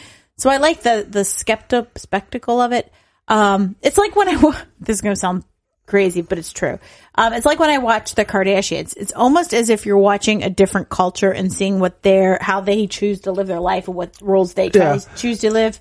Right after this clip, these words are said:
Speaker 2: I mean, <sighs> I mean, I find Harry, I think, uh, I've seen,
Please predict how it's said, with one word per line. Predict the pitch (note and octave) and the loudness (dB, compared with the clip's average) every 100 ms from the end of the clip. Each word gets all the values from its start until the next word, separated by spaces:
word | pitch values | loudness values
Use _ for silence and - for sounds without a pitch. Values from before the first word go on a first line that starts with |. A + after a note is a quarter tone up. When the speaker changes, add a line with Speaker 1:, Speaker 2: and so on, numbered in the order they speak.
| - | -4
Speaker 2:
I | |
mean, | G3+ G3+ - - - _ _ _ - | 0 0 -2 -20 -20 _ _ _ -2
<sighs> | D#3+ - - | -2 -2 0
I | E3+ | 2
mean, | D#3+ | 2
I | |
find | D3+ E3 F3+ | 0 0 4
Harry, | A#2 C3+ C#3 C#3+ C#3 | 6 6 4 2 2
I | B2+ | 2
think, | A2 C#3 - - | 2 2 -2 0
uh, | A2 G#2 - | 2 2 2
I've | G#2+ G2 G2+ | 2 2 2
seen, | - B2+ B2+ A#2+ A2+ | 2 2 2 2 2